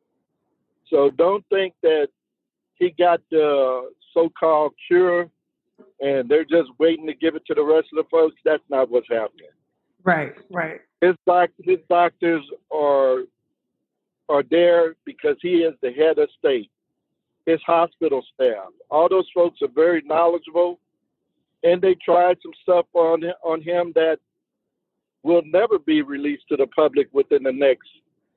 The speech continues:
Speaker 1: six, seven months.
Speaker 2: Mm-hmm.
Speaker 1: So just, just be aware of that. I do believe that the vaccines will help,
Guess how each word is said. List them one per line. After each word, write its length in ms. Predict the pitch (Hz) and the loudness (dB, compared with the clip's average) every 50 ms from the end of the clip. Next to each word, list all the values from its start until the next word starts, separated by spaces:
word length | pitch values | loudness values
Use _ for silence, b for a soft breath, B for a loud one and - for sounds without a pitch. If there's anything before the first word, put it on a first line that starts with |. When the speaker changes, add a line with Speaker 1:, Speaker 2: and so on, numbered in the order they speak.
| _ _ _ _ _ _ _ _ _ - - | _ _ _ _ _ _ _ _ _ -4 -2
Speaker 1:
six, 180 | 180 165 - _ _ - | -2 -2 -4 _ _ -2
seven 280 | 165 151 143 131 131 127 | 0 0 0 -2 -4 -4
months. 300 | 127 123 117 101 - _ _ _ - _ _ _ _ - | -4 -4 -4 -6 -8 _ _ _ -20 _ _ _ _ -10
Speaker 2:
Mm-hmm. 300 | 180 165 170 165 160 160 | -10 -10 -8 -10 -8 -4
Speaker 1:
So 460 | 165 147 139 139 135 127 127 131 123 - _ _ _ _ _ _ _ _ _ _ _ _ _ _ _ _ _ _ _ _ _ | 0 2 2 4 4 4 2 2 0 -4 _ _ _ _ _ _ _ _ _ _ _ _ _ _ _ _ _ _ _ _ _
just, 220 | - 170 196 202 - _ _ _ - | 0 0 0 0 -2 _ _ _ 0
just 240 | 190 214 196 _ - | 0 0 -2 _ -4
be 120 | 226 220 | -2 0
aware 420 | 214 196 175 170 190 190 185 180 170 | 0 0 0 0 2 2 4 2 2
of 60 | 156 | 2
that. 300 | 156 147 139 123 131 151 - _ _ _ _ _ _ _ _ _ _ _ _ _ _ _ _ _ _ _ _ - | 2 0 0 -2 -4 -8 -12 _ _ _ _ _ _ _ _ _ _ _ _ _ _ _ _ _ _ _ _ -6
I 120 | 151 151 | -4 -4
do 280 | 143 120 135 180 220 226 | -2 0 0 -2 -2 -2
believe 640 | 180 220 202 180 180 180 185 180 175 170 170 160 151 _ _ _ _ _ _ _ _ _ _ _ _ - | -2 -2 0 0 0 0 0 0 -2 -4 -6 -10 -16 _ _ _ _ _ _ _ _ _ _ _ _ -2
that 180 | 170 160 156 139 - | 0 0 0 -2 -6
the 100 | 143 123 _ | -8 -6 _
vaccines 840 | - 151 160 170 165 - _ - 185 180 175 170 165 165 151 143 - _ _ _ _ _ _ _ _ _ _ _ _ - | 0 0 0 0 0 -4 _ -10 -8 -8 -6 -6 -8 -10 -12 -14 -16 _ _ _ _ _ _ _ _ _ _ _ _ -2
will 360 | 127 156 185 208 220 202 180 - - | 2 2 4 4 4 2 0 -2 0
help, 380 | 165 180 180 156 123 113 117 | 0 2 2 2 0 -4 -8